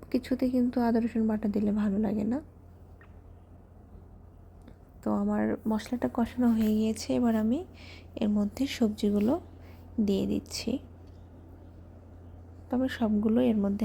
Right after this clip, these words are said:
এখন ঢেলে দেব। এবার আমি ভালোভাবে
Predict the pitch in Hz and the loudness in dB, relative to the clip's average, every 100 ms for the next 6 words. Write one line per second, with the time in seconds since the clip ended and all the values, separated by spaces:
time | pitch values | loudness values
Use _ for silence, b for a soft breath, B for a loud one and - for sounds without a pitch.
0 | 202 - 294 269 202 190 196 214 285 - | 0 0 0 2 2 2 0 0 -2 -4
1 | - - - - - - - - - - | -18 -20 -20 -20 -20 -20 -20 -20 -20 -20
2 | - - - - - - - - - - | -20 -20 -20 -20 -20 -20 -20 -20 -20 -20
3 | - - - - - - - B B B | -20 -20 -20 -20 -20 -20 -20 B B B
4 | B - 240 240 233 302 240 202 202 208 | B 2 4 6 6 4 2 2 0 2
5 | 214 | 2